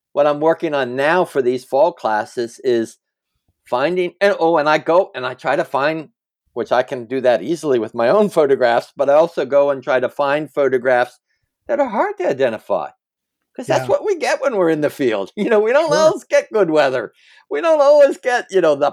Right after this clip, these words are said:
Speaker 1: perfect look with the perfect plumage and
Speaker 2: The warbler high in the tree from underneath with backlighting. Ooh,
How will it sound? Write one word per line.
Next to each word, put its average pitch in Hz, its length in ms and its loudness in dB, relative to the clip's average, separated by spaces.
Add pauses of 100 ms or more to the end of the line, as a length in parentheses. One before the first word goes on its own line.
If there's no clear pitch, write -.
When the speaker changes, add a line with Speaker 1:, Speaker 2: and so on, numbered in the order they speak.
Speaker 1:
perfect 170 460 -2
look 156 280 0
with 135 160 -4
the 123 120 0
perfect 156 520 -4
plumage 135 580 -4
and 120 220 -4 (400)
Speaker 2:
The 151 120 -8
warbler 160 360 -2
high 135 220 -4
in 147 140 -8
the 135 60 -10
tree 151 240 -10
from 139 300 -14
underneath 143 520 -10
with 135 160 -12
backlighting. 127 640 -10 (140)
Ooh, 277 100 -14